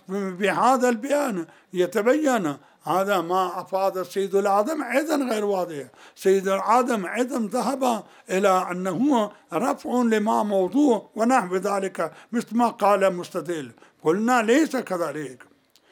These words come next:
وبقي الكلام هذا في الدليل الأخير من لهذا المستدل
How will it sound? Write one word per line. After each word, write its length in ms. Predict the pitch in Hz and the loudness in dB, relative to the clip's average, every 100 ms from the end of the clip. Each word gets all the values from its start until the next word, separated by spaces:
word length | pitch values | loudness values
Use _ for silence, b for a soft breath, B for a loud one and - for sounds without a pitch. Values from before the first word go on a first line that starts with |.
| b b b b b b b b _ - | b b b b b b b b _ -8
وبقي 600 | 170 170 208 240 311 285 | -4 0 2 4 6 6
الكلام 760 | 277 269 269 294 262 190 196 156 _ _ | 6 2 4 4 2 -2 -6 -14 _ _
هذا 340 | 180 214 262 247 | -8 -4 -2 -4
في 140 | 240 | -6
الدليل 480 | 165 226 226 311 254 | -6 -2 0 2 2
الأخير 720 | 233 208 - 277 277 185 185 - _ 190 | 2 -2 -2 0 2 0 -4 -12 _ -10
من 180 | 185 | -6
لهذا 460 | 196 190 233 262 262 | -2 -2 -2 -2 -2
المستدل 800 | 208 196 196 - 180 180 180 | 0 0 -2 -2 -2 0 -2